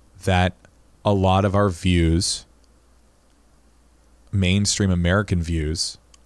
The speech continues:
on sexuality, human sexuality, are based in,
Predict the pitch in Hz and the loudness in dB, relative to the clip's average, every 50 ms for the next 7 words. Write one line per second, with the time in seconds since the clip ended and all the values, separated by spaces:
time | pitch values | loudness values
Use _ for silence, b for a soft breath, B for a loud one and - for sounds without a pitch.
0 | _ _ 92 90 92 98 - - - 98 - - - - 92 85 85 90 98 90 | _ _ -4 -2 -2 0 0 0 0 -2 -4 -4 -4 -2 0 0 2 2 2 0
1 | 82 78 78 78 82 92 - _ _ _ - - 107 104 110 113 110 101 - - | 0 -2 -4 -6 -6 -8 -12 _ _ _ -6 -2 -2 0 0 0 -2 -2 -2 -2
2 | 95 90 - - 90 85 87 95 98 87 80 80 78 78 78 90 b b b b | -4 -4 -4 -4 -2 -2 0 0 0 0 0 -2 -2 -4 -6 -8 b b b b
3 | b b b b b b b b _ - 101 101 104 101 92 - 87 82 80 85 | b b b b b b b b _ -4 0 0 0 0 0 -2 -4 -4 -6 -8
4 | 98 - - - - - - b b b b b b b b b _ _ - 104 | -8 -8 -8 -10 -12 -14 -16 b b b b b b b b b _ _ -2 0
5 | 95 95 92 90 90 95 104 110 | 2 2 2 2 0 -2 -4 -6